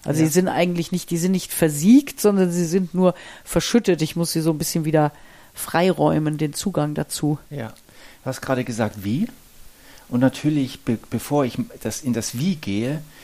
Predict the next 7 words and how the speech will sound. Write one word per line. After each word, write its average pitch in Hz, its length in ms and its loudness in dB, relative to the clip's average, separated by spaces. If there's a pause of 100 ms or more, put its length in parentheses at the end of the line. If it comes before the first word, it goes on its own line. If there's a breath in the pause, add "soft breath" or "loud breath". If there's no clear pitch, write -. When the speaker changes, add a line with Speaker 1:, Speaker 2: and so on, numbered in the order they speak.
(200 loud breath)
Speaker 2:
darf 127 300 -2
ich 143 120 -8
die - 200 -8
erst - 280 -8
einmal 117 380 -2
benennen. 101 560 -4 (460)
Und, 123 280 0